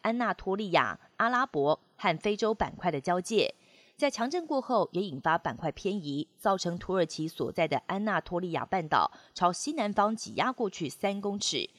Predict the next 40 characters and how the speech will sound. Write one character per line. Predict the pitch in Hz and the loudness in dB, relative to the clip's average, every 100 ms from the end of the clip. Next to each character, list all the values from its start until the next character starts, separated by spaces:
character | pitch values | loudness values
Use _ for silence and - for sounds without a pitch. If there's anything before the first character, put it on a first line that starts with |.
| _ | _
而 | 226 254 | 2 4
地 | 359 | 4
表 | 269 | 6
裂 | 208 254 | 4 2
开 | 226 226 220 | 2 2 0
错 | - 349 | 0 0
动 | 277 254 | 2 0
的 | 190 | -2
现 | - 190 | -2 -2
象， | - 208 - | 0 0 -2
从 | - 165 | -4 -2
高 | 196 202 | 2 2
空 | 202 202 | 0 -4
鸟 | 147 | -4
瞰 | - 170 131 | -4 -6 -4
更 | - 240 | -4 -6
清 | 208 175 | -6 -6
楚， | 185 156 92 - - | -4 -2 -2 -6 -2
画 | 202 | -2
面 | 185 | -2
看 | 180 - 277 | -2 -2 -2
起 | - | -2
来 | 147 135 - | 0 0 -2
令 | 170 | -6
人 | 147 135 | -6 -6
触 | - 165 | -4 -4
目 | |
惊 | 135 160 156 | -4 -8 -6
心。 | - 175 196 - _ _ _ _ _ _ _ _ _ - - - - | -4 -4 -6 -12 _ _ _ _ _ _ _ _ _ -20 -20 -4 4
包 | 302 | 6
括 | 302 302 | 8 6
中 | 302 339 | 4 0
国 | 277 | 2
的 | 214 | 0
间 | 302 208 | 0 0
谍 | 185 | 0
气 | - 190 | -2 -2
球 | 165 | 0
在 | 156 196 | 2 0
内， | 180 190 135 | 2 2 2